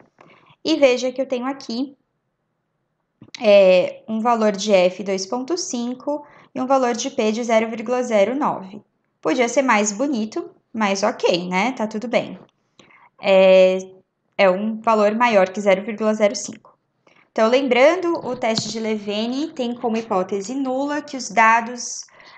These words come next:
apresentam homogeneidade de variâncias e hipótese alternativa que os dados não apresentam homogeneidade de variâncias.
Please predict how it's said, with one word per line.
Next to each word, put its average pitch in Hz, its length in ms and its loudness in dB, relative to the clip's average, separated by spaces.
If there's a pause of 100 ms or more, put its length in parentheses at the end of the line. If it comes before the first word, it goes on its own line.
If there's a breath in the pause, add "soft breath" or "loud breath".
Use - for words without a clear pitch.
(140)
apresentam 269 920 0
homogeneidade 208 760 0
de 190 100 -6
variâncias 190 840 0
e 240 140 -10
hipótese 254 460 -2
alternativa 233 840 -4
que 247 140 -10
os 220 80 -8
dados 226 340 0
não 226 240 -4
apresentam 220 720 -4
homogeneidade 208 640 -4
de 196 100 -8
variâncias. - 800 -4